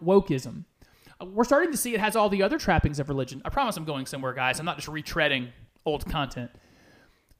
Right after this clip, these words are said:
It has its own art. I, I would consider the murals of, for example, George Floyd,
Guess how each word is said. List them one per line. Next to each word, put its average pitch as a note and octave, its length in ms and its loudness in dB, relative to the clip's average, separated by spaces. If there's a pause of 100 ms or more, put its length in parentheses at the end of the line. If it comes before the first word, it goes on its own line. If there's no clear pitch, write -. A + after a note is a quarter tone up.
(180)
It A3 100 0
has C#4 280 2
its G#3+ 180 -8
own A#3+ 320 -2
art. - 360 4 (1000)
I, F#3 200 -4
I G3+ 80 4
would B3+ 160 4
consider A#3+ 500 0
the F#3 100 0
murals F3+ 760 -2 (120)
of, E3+ 320 -2 (560)
for F3+ 180 -4
example, F#3 260 4
George F#3 260 6
Floyd, A3+ 320 4